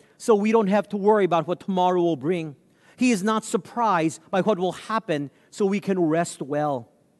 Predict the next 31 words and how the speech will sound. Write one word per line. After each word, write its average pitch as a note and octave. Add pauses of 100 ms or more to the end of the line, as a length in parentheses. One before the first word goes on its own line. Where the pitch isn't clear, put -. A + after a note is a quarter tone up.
(560)
For G3+
those G#3
who F#3+
are F#3+
lonely F3 (260)
and F#3
feel F#3+
deep F#3
sorrow, F3
remember, F3+ (340)
God F#3+
is F#3
omnipresent. F3 (480)
He A#3
is F3
everywhere G#3+
always. F3+ (340)
We A3
are G3+
never G3+
alone. E3+ (300)
We G#3
do G3+
not B3
journey D3+ (300)
through G#3
our F3+
difficult A3
life F3+
circumstances D#3+
alone. C3